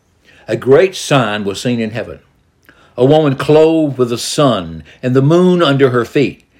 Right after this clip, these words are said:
and on her head a crown of twelve stars.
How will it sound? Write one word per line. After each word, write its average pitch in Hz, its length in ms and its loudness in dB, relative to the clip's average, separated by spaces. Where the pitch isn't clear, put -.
and 82 160 -14
on 110 160 -4
her 117 100 -2
head 120 260 -2
a 101 80 -2
crown 117 500 -4
of 95 140 -16
twelve 110 560 -4
stars. - 840 -10